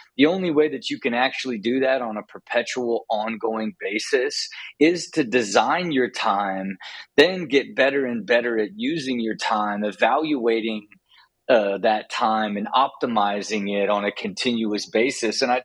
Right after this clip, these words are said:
just think it's one of those things that you never stop doing.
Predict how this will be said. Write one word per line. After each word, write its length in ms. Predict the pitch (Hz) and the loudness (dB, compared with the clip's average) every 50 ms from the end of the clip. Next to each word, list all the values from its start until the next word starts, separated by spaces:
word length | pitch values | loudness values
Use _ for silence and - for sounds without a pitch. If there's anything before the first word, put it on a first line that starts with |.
| _ - | _ -8
just 200 | 143 143 - - | -4 -4 0 0
think 120 | 156 135 | 0 -2
it's 140 | 135 - - | 0 -6 -2
one 140 | 139 139 135 | 0 0 2
of 40 | 123 | 2
those 260 | 127 120 113 - - | 2 0 0 -2 0
things 320 | - 135 131 127 123 107 - | 0 2 2 2 -2 0 0
that 140 | 113 101 - | 0 0 0
you 100 | 120 117 | -4 -8
never 440 | 110 113 120 131 139 139 - 147 135 | -6 -2 2 2 2 2 2 -2 -2
stop 360 | - - - 135 117 113 113 - - - | -2 0 0 2 2 2 0 -4 -6 -2
doing. 400 | 113 113 113 107 98 95 90 90 | -2 0 0 0 -2 -4 -6 -12